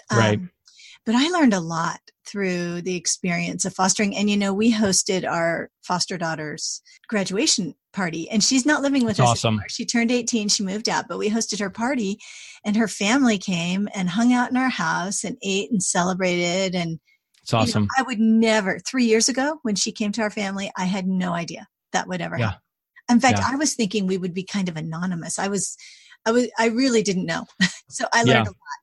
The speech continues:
Speaker 1: Yeah.
Speaker 2: But I love what you're saying. Okay, let me ask you something about the structure of the book.
Speaker 1: Mm-hmm.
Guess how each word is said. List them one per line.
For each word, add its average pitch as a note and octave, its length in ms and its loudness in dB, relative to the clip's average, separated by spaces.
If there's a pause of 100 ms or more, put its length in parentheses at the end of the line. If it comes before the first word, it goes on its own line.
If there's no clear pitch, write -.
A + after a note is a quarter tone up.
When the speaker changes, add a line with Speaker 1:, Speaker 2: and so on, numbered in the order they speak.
(160)
Speaker 1:
Yeah. A2 300 0
Speaker 2:
But A#3 100 0
I A3+ 120 4
love A3 300 4
what G3 140 -2
you're F#3+ 120 -4
saying. F#3 460 -2
Okay, B3 220 4
let B3+ 140 4
me G4 120 2
ask G#4+ 200 -4
you C4 80 2
something A#3+ 260 0
about G3+ 180 0
the G#3+ 60 -6
structure F#3 420 -2
of F3+ 60 -2
the E3 80 -8
book. - 160 -10 (540)
Speaker 1:
Mm-hmm. D#3+ 180 8